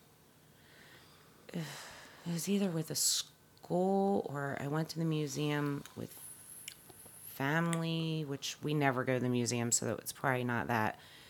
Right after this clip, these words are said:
I don't know. It was something. And I saw it, and then I found out later that it had all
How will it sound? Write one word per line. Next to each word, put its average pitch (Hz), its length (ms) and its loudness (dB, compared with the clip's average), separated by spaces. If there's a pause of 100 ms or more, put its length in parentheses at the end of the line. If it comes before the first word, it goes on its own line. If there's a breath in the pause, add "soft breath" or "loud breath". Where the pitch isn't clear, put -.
(340 loud breath)
I 196 60 10
don't 185 180 8
know. 139 180 6
It - 40 2
was - 120 8
something. 123 500 6 (260 loud breath)
And 165 120 8
I 147 100 8
saw 143 340 8
it, 135 180 4
and 156 120 4
then 139 120 4
I 131 120 2
found 127 340 2
out 120 300 0 (220)
later 131 440 0
that 120 160 -2
it - 160 -6
had 131 280 -4
all 120 400 -4